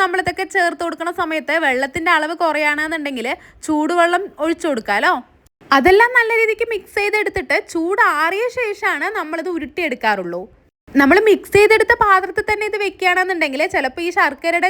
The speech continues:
ചൂടാറി വരുന്ന സമയത്ത് അത് ആ പാത്രത്തിനകത്ത് ഒട്ടിപ്പിടിച്ച് പോകാനുള്ള ചാൻസ് ഉണ്ട്.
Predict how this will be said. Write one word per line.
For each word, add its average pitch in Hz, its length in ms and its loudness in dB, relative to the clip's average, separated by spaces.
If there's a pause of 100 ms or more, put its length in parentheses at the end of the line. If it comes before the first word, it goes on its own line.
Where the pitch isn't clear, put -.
ചൂടാറി 320 540 -2
വരുന്ന 311 300 -4
സമയത്ത് 269 400 -4 (140)
അത് 269 120 -4 (100)
ആ - 20 0 (100)
പാത്രത്തിനകത്ത് 320 800 -4 (100)
ഒട്ടിപ്പിടിച്ച് 359 540 -8
പോകാനുള്ള 277 320 -4
ചാൻസ് 294 300 -4
ഉണ്ട്. 202 140 -10